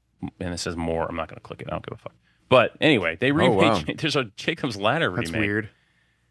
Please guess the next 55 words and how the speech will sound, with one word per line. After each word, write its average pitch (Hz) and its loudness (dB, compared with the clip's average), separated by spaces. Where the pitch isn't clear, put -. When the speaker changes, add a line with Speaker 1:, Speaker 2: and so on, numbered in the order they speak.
Speaker 1:
The 180 -10
hell? 156 0
That's 185 6
what 233 8
I'm 190 6
saying. 202 4
Like, 92 2
what? 131 -2
Like, 139 4
that's 190 6
what 208 8
I'd 180 6
be 156 6
afraid 135 4
Speaker 2:
It's 151 6
Speaker 1:
either 170 8
Speaker 2:
like 147 12
Speaker 1:
of 139 6
the 147 8
Speaker 2:
making 104 4
Speaker 1:
remakes 135 8
would 143 8
Speaker 2:
Shawshank - 4
Speaker 1:
end 110 6
Speaker 2:
Redemption. 110 6
Speaker 1:
up 95 2
being. 95 -4
Yeah, 131 4
it's 123 -2
just 139 -2
like, 151 2
why 156 0
would, 170 -2
why 156 0
do 165 -4
you, 160 -8
it's 131 -4
like 135 2
we 135 -4
said, 143 4
like, 104 4
a 101 -2
Big 113 0
Trouble 117 -2
in - -2
Little 107 0
China 123 -2
remake. - -10
Like, 98 -4
why 110 4
would 139 -4
you 110 -4
do 98 -4
that? 82 0
Speaker 2:
Yeah. 67 0